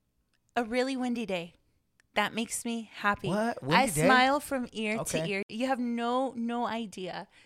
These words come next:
Speaker 1: It makes me feel like, uh, like a part of me becomes alive. I feel like a little kid, and I,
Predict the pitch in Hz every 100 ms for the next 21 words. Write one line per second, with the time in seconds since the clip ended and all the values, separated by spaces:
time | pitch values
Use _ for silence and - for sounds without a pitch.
0 | _ - 254 277 - 302 294 262 254 247
1 | 240 240 - _ _ _ _ _ - 180
2 | 208 208 220 202 - 202 233 240 214 214
3 | 202 208 196 190 190 196 240 269 277 -
4 | _ _ _ - 208 233 240 240 214 214
5 | 214 - 220 208 254 240 - 196 220